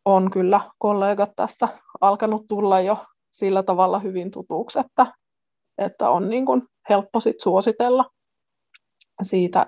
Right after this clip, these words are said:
ja toisaalta pidetään myös sen verran tiiviisti yhteyttä, että mäkin voin sit auttaa siinä, että vaikka mä en niin kuin, mä en olisi se oikea tyyppi tai mun kalenteriin ei mahtuisi, niin mä pystyn sitten viemään sitä viestiä eteenpäin ja tehdään myös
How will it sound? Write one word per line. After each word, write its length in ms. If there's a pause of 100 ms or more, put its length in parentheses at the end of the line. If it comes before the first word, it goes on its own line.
ja 140
toisaalta 600 (400)
pidetään 300
myös 240
sen 140
verran 220
tiiviisti 500
yhteyttä, 560
että 260 (680)
mäkin 260
voin 180
sit 160
auttaa 340
siinä, 340
että 100
vaikka 220
mä 200
en 140
niin 180
kuin, 200 (560)
mä 180
en 100
olisi 260
se 140 (180)
oikea 560 (460)
tyyppi 340
tai 260
mun 340
kalenteriin 600
ei 120
mahtuisi, 580
niin 140 (220)
mä 60 (100)
pystyn 320
sitten 420 (240)
viemään 340
sitä 200
viestiä 480
eteenpäin 760
ja 80
tehdään 420
myös 180